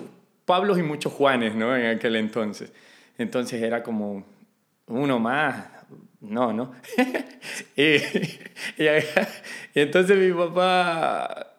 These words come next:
mm, dentro de lo que decía la biografía de Juan, de Juan Pablo segundo, él, eh, su nombre, Karol Wojtyła. Entonces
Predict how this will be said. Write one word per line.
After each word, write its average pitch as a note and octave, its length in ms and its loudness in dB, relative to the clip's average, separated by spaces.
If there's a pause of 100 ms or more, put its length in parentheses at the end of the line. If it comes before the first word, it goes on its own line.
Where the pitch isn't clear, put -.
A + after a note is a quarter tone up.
(280)
mm, C3 680 -2 (140)
dentro D3 460 0
de D3+ 100 2
lo C#3 200 0
que C3+ 380 2
decía B2 380 0
la D3 100 0
biografía C3 520 0
de D3+ 140 0
Juan, C3 440 -2
de A#2+ 380 -4
Juan A#2 160 -8
Pablo E3 260 -4
segundo, G3+ 540 -4
él, A3 100 -10 (760)
eh, A#2 560 2
su A2 140 -8
nombre, C#3+ 380 -2
Karol D#3+ 260 -2
Wojtyła. C3+ 520 -4 (400)
Entonces A2+ 920 -6